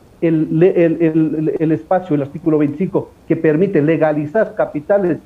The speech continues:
mal habidos en el extranjero, con una sola condición, que vengan a declarar, a hacer una declaración juramentada, secreta, por,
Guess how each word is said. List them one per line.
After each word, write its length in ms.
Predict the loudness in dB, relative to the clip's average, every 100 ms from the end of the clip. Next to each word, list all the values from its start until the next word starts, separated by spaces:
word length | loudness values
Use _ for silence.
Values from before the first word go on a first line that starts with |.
| -10 0
mal 240 | 4 4
habidos 360 | 4 4 2 0 -6
en 140 | 0
el 100 | 0
extranjero, 500 | 0 -4 -8 -8 -16 -16 _ _ _ _ _ _ -4
con 220 | 2 6
una 300 | 6 4 2
sola 260 | 2 4 4
condición, 540 | 2 2 2 2 2 -4 _ _ -2
que 80 | 0
vengan 420 | 2 2 0 -2 -2
a 100 | -2
declarar, 560 | 0 0 0 0 -4 -16 -8
a 60 |
hacer 180 | -6 -2
una 140 | -2 -2
declaración 480 | -2 -2 -2 -4
juramentada, 800 | -2 -2 -2 -2 -2 -2 -2 -6 -12 _ -20 -20 _ -2
secreta, 680 | -2 2 2 2 0 -6 -4
por, 220 | -6